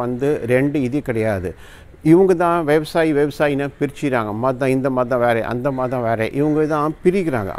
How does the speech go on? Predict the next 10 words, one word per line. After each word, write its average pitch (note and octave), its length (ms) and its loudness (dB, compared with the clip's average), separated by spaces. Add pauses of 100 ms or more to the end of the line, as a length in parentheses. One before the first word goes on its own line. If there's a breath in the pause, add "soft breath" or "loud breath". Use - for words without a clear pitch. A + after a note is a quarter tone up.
ஆனா B2+ 180 -2 (180)
அப்படி C#3 220 -6 (160)
எதுவுமே C3 220 -2 (100)
கிடையாது. G#2 300 -2 (380 loud breath)
விவசாயிக்கு D#3+ 640 0
வந்து C3 220 -4 (220)
அவங்க C#3+ 320 0
வந்து C3+ 440 -2
so - 80 -2 (160)
அவங்களுக்கு D#3+ 400 2